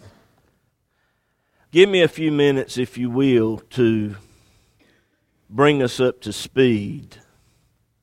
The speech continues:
of the events of which I've just read to you.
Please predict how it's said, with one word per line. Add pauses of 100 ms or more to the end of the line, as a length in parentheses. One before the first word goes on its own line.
(1000)
of
the
events
of
which
I've
just
read
to
you.